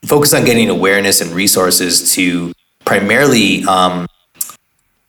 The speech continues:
primarily we're focused on actually artists and creatives, as well as freelancers and gig workers, um, and primarily, you know, folks who are also from communities of color,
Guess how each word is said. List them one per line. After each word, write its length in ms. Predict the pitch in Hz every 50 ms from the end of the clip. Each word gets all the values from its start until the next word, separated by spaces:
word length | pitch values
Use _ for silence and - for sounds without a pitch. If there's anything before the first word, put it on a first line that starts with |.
| _ -
primarily 420 | - 117 110 127 190 226 220 -
we're 160 | 117 110 -
focused 300 | - 170 170 165 - -
on 80 | 120 104
actually 400 | 101 98 - - 98 95 92 92
artists 340 | 101 107 117 120 117 - 110
and 100 | 101 92
creatives, 920 | 98 - 95 92 98 104 104 98 92 90 87 - - - - - - - - _ _ _ -
as 200 | 101 98 92 92
well 220 | 98 98 98 98
as 160 | 95 92 95
freelancers 680 | - - - 117 117 120 117 110 107 101 - 98 92 90
and 120 | 85 82
gig 180 | 98 101 101 101
workers, 680 | 87 85 80 82 85 82 82 80 - - - - - -
um, 320 | 92 90 87 85 85 85 85 - - -
and 400 | 101 92 90 90 90 90 90 - _ _ -
primarily, 560 | - 98 92 95 98 104 104 98 95 95 92
you 120 | 92 90 -
know, 180 | - 85 80 - - _ _ _ _ _ _ _ _ _
folks 280 | - - 107 98 - -
who 100 | - 98
are 100 | 92 90
also 320 | 95 95 92 - 95 90
from 200 | - - 92 90
communities 380 | 90 - 95 95 92 92 92 -
of 100 | - -
color, 480 | - - 104 104 92 85 82 - -